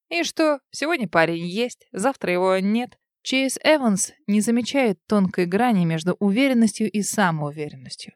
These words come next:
Уверенность — это когда человек трезво оценивает свои возможности и умело их использует.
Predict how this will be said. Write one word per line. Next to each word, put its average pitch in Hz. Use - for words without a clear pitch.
Уверенность — 220
это 277
когда 233
человек 214
трезво 220
оценивает 196
свои 175
возможности 226
и 214
умело 170
их 208
использует. -